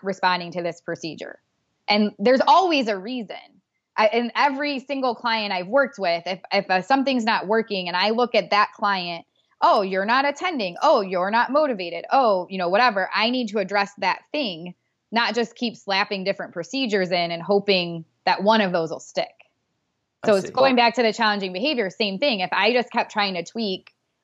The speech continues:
Speaker 1: a plan for planned ignoring without ever analyzing, "Well, why is he engaging in the problem behavior in the first place?" highly unlikely my planned ignoring plan's ever going to work if the functions escape.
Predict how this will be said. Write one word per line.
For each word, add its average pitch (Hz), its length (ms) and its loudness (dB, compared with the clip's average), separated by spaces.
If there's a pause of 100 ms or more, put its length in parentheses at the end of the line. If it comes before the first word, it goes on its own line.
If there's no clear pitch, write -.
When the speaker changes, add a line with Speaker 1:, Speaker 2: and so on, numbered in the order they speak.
(120)
Speaker 1:
a 190 100 2
plan 226 360 2
for 196 140 -2
planned 196 300 -2
ignoring 185 680 0 (280)
without 220 300 4
ever 220 320 2
analyzing, 190 640 -2
"Well, 190 140 -2
why 202 200 2
is 226 120 0
he 214 140 -4
engaging 190 420 -4
in 180 60 -6
the 170 80 -4
problem 196 280 0
behavior 175 380 -4
in 160 60 -12
the - 80 -18
first 311 400 -4
place?" 175 440 -6 (920)
highly 381 400 0
unlikely 311 440 0
my 220 180 0
planned 233 320 0
ignoring 196 360 0
plan's 214 380 0
ever 190 200 2
going 180 240 0
to 160 60 -2
work 165 440 0 (420)
if 190 140 0
the 190 100 2
functions 196 480 0
escape. 156 440 -6